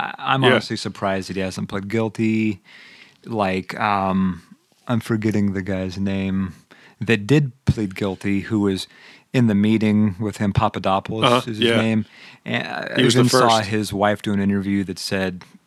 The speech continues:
Speaker 1: you know, "There's so much more that's gonna come out." And
Speaker 2: Yeah, his wife, who is, by the way, I'm glad you brought that up. This has not been reported much, but, uh, no, man, get that coffee, man.
Speaker 1: Okay,
Speaker 2: It's
Speaker 1: thanks.
Speaker 2: fine. Yeah, yeah, no, no. Enjoy yourself.
Speaker 1: Oh, boy.
Speaker 2: Hey, this is, this is, it doesn't get much better than this, man.
Speaker 1: Mm-hmm,
Speaker 2: A little
Speaker 1: mm-hmm.
Speaker 2: podcasting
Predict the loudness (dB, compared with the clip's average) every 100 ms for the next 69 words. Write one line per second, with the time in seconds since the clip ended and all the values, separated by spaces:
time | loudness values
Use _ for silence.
0 | _ -20 -20 -20 _ -4 -2 -2 -4 -6
1 | -8 -12 -8 -6 -4 -4 -4 -6 -6 -6
2 | -4 -6 -8 -8 -8 -6 -4 -2 -4 -4
3 | -8 -8 -8 -8 -12 _ -2 0 2 4
4 | 4 4 0 0 2 2 4 2 2 2
5 | 2 2 0 0 0 0 0 0 0 0
6 | 2 2 2 -2 -4 -6 -4 2 2 2
7 | 2 0 -2 -2 0 2 0 -2 -6 -4
8 | -4 -4 -6 -6 -8 -8 -6 -4 -4 -2
9 | 0 2 2 0 0 0 -2 -2 -4 -6
10 | 0 2 2 0 -2 -2 -2 -2 -6 -6
11 | -10 -4 0 0 0 -14 _ -4 -2 -2
12 | -4 -6 0 2 0 -2 -12 -20 -20 -16
13 | -2 2 4 4 4 2 2 2 2 2
14 | 0 0 4 6 6 6 6 6 4 4
15 | 4 2 2 0 -2